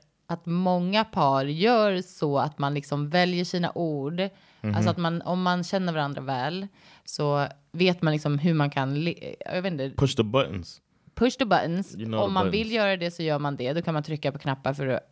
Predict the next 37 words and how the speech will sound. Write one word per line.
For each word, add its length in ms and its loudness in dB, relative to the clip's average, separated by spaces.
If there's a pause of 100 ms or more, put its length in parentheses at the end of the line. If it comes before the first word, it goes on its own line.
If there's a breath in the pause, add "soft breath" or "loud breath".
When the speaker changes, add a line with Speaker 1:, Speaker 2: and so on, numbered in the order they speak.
Speaker 1:
aggravera 840 0 (100)
eller 140 -2
göra 180 0
det 80 0
värre, 360 -2
irritera. 600 -2 (440 loud breath)
Men 360 4
om 140 2
man 100 4
liksom 220 -4
inte 320 0
vill 200 0
det 120 0
så 140 -2
tror 320 -4
jag 80 4
många 280 4
också 180 -2
vet 200 0
hur 60 6
de 60 -2
ska 160 0
rikta 360 -2
konversationen 560 0
till 180 -2
att, 280 -4 (540 loud breath)
eh, 100 -20 (100)
vi, 300 -2
vi 80 -4
går 120 2
inte 580 4 (120)
in 300 2
i 60 -2
det 60 0
här 220 0
liksom. 320 -2
Speaker 2:
Mm. 160 2